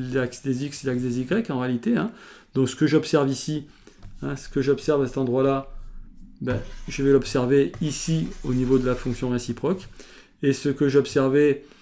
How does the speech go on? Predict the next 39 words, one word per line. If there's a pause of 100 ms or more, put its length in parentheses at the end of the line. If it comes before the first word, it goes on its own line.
(260)
à
cet
endroit-là,
donc
cette
branche
infinie
ici
que
je
trouve
ici, (240)
en
permutant
x
et
y, (400)
donc,
euh, (160)
euh, (600)
donc
le
y
ici
va
devenir
un
x
positif, (120)
et
le
x
qui
était
négatif
ici
devient
des
y